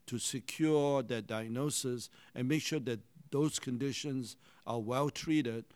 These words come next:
But I warn the patient that that doesn't necessarily mean that all their fatigue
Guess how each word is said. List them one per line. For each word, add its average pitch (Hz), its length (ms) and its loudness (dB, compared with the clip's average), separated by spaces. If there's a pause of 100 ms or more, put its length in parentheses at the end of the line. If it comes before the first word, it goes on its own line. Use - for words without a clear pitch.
(280)
But 131 140 2
I 127 60 2
warn 139 380 2
the 147 100 0
patient 135 680 0 (360)
that 123 260 0
that 143 180 2
doesn't 135 280 0
necessarily 131 840 -2
mean 127 460 2 (320)
that 120 140 -2
all 131 220 2
their 117 160 2
fatigue 131 640 -2